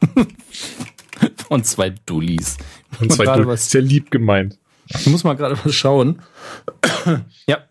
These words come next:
Speaker 1: der, ähm, wenn ich das richtig einsch-, äh, oder interpretiere, die Char-,
Speaker 2: Mhm.
Speaker 1: die Charts bei Spotify von, von Grambusch, weil da könnt ihr das Lied ja hören, unter anderem, da ist es, ähm,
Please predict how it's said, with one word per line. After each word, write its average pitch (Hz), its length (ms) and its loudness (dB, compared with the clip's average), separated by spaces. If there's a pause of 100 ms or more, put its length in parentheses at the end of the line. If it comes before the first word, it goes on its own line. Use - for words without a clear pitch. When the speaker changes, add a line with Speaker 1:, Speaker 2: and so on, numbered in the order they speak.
(500)
Speaker 1:
der, 123 340 2
ähm, 120 440 4 (360)
wenn 143 140 6
ich 156 80 2
das 123 180 4
richtig 165 440 0
einsch-, 156 320 0
äh, 127 260 2
oder 123 220 0
interpretiere, 131 1000 2
die 110 280 0 (240)
Char-, 127 400 4
Speaker 2:
Mhm. - 60 -20
Speaker 1:
die 120 100 -4
Charts 135 420 2
bei 120 140 -2
Spotify 123 520 0
von, 113 220 0
von 120 220 0
Grambusch, 135 360 2
weil 113 80 2
da 110 120 2
könnt 131 160 2
ihr 120 60 2
das 110 160 2
Lied 120 180 4
ja 110 240 4
hören, 123 360 2 (500)
unter 107 260 2
anderem, 110 460 2 (280)
da 117 100 2
ist - 240 0
es, - 320 4
ähm, 147 520 2